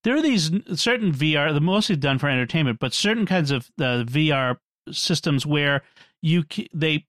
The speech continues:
they create an environment. So you're wearing the, the headset that shows you thing,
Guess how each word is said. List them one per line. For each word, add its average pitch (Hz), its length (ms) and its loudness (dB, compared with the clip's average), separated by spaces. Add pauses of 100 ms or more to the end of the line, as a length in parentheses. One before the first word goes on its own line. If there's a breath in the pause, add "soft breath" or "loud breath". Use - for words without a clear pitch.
(140)
they 151 200 -2 (320)
create 196 640 0
an 156 120 0
environment. 151 680 0
So 160 100 0
you're 147 140 2
wearing 208 400 2
the, 160 120 2
the 156 240 -2
headset 170 400 0
that 135 160 -4
shows 170 360 0
you 170 80 2
thing, 143 180 0